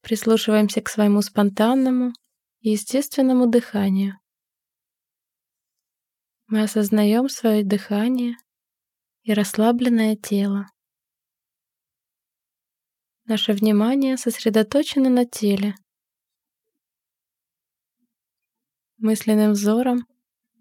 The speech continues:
мы просматриваем всё тело от макушки головы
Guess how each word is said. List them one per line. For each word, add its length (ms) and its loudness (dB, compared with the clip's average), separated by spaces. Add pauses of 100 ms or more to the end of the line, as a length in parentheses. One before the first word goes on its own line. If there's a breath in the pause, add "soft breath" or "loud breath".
(540)
мы 100 -2
просматриваем 760 2
всё 240 -2
тело 500 0 (180)
от 160 -6
макушки 460 -2
головы 600 2